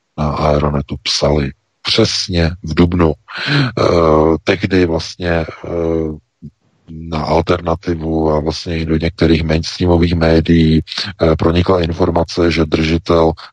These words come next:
Nobelovy ceny za medicínu, eh, doktor Luc Montier, eh, uvedl, že vlastně při průzkumu těch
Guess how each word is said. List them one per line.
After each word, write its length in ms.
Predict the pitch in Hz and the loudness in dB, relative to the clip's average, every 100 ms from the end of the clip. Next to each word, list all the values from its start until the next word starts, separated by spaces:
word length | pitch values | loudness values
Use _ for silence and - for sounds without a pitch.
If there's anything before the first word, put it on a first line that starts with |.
| - | -4
Nobelovy 520 | 85 78 85 85 82 | -2 2 2 2 0
ceny 360 | - 85 80 80 | -4 -4 -4 -2
za 140 | 78 | -2
medicínu, 720 | 80 80 85 - 80 80 80 | 0 -2 -4 -4 -4 -2 -2
eh, 580 | 78 - - 110 - 82 | -4 -10 -10 -10 -4 -2
doktor 500 | 78 82 - 82 80 | 0 -2 0 2 4
Luc 220 | 78 82 - | 4 2 0
Montier, 840 | 82 82 85 - 92 87 82 80 | -2 0 0 -2 -2 0 2 0
eh, 800 | 82 - - - 85 85 85 85 | -2 -10 -14 -6 0 2 4 2
uvedl, 600 | - 98 98 104 90 90 85 _ _ _ - | 0 0 2 2 2 2 0 _ _ _ -6
že 680 | 92 85 82 80 78 78 76 - | -4 -2 -2 0 2 0 -4 -8
vlastně 280 | - 85 92 | -6 -4 -4
při 180 | 87 95 | -4 -4
průzkumu 840 | - 95 107 - - 95 87 82 82 | 0 0 0 -2 -2 -2 0 -2 0
těch 260 | 87 82 | 0 0